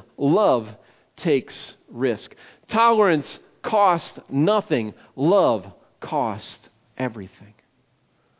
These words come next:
And Paul talks about this in this next verse where he says, "Let your conversation be always full of" what? What is that word? Grace. Full of grace. Seasoned with salt. Salt adds flavor. Salt brings out the taste.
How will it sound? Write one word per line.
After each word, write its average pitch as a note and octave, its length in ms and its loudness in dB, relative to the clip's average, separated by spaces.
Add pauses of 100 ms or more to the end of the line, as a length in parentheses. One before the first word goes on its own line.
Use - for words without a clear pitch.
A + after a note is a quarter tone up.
(540)
And C3+ 100 -6
Paul G#3+ 160 4
talks B3+ 320 2
about G3+ 240 2
this G3+ 160 2
in G3+ 80 -2
this G3 220 0
next F#3+ 200 0
verse A3 280 4
where F#3+ 80 4
he F#3+ 60 4
says, F#3 200 0
"Let B3 260 2
your B3 100 -2
conversation A3+ 760 0
be G#3 120 0
always A3+ 420 4
full A#3+ 300 2
of" G#3 280 2
what? G#3 400 2
What A3 100 0
is A#3 80 -2
that A3+ 180 2
word? B3 380 4 (800)
Grace. - 880 0 (720)
Full A#3+ 520 4
of E3+ 420 0
grace. B2+ 440 0 (520)
Seasoned A3+ 600 4
with F3+ 320 4
salt. - 420 -2 (180)
Salt G#3+ 300 0
adds F#3+ 360 0 (120)
flavor. G#3 460 0
Salt G#3 380 0
brings F#3 260 2
out G3 200 2
the F#3 80 -2
taste. A#3+ 520 0